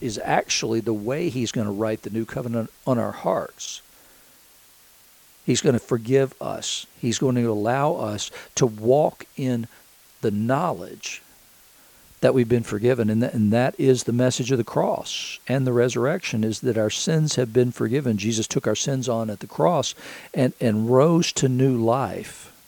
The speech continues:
because he did that, because of his willing sacrifice on the cross. And so we know that he carried our sins into hell with him where they're judged, and then rose to new life, and then ascended to the Father, the perfect spotless lamb,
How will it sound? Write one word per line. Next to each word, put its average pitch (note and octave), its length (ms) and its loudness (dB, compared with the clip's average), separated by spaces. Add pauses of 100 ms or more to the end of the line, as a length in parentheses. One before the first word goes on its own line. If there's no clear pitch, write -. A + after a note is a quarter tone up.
(920)
because A2 340 2
he G#2 100 0
did F#2+ 280 0
that, F2 280 -12
because A2 260 0
of F#2+ 60 -2
his G#2 180 -2
willing A#2 500 2
sacrifice A2+ 800 -4
on G#2 160 -8
the F#2 60 -10
cross. - 420 0
And B2 100 -8
so C3 140 -2
we A2+ 220 -2
know C3+ 340 -6
that G#2+ 140 -8
he A#2 120 -8
carried C3 520 -4
our G#2+ 160 -2
sins A#2+ 760 -2 (300)
into B2 260 -4
hell A#2 560 0 (320)
with B2 240 2
him A2+ 240 0
where A#2 180 2
they're G#2 200 -2
judged, B2+ 480 -2
and A2 120 -2
then G#2 180 -4
rose C#3 340 -2
to - 100 -8
new A2 220 -2
life, B2 360 -4
and A2+ 140 -8
then G#2 80 -8
ascended C3+ 560 -2
to - 100 -8
the G#2 100 -6
Father, C#3 440 -2
the G#2 100 -8
perfect B2+ 420 -2
spotless - 520 -6
lamb, C3 440 0